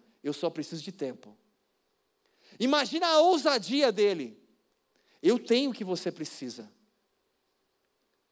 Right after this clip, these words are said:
E é interessante que quando você vai estudar os textos, não existe base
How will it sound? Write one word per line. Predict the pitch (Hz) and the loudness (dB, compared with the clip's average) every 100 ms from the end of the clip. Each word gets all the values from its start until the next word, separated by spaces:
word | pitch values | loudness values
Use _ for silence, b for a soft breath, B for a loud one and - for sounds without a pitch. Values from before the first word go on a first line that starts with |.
| _ _ _ _ _ _ _ _ _ _ _ b - | _ _ _ _ _ _ _ _ _ _ _ b -2
E | |
é | 254 | 0
interessante | 277 247 226 262 277 - | 2 0 2 0 0 -4
que | - | -6
quando | 254 | -2
você | 240 220 | -2 -2
vai | 233 | -2
estudar | 220 196 214 | -4 -2 -4
os | 196 - | -4 -6
textos, | 226 233 214 175 | -4 -4 -4 -4
não | 254 | -2
existe | 269 175 160 277 - | -2 -2 -2 -2 -4
base | 175 202 240 240 165 156 | -2 0 0 -2 -4 -8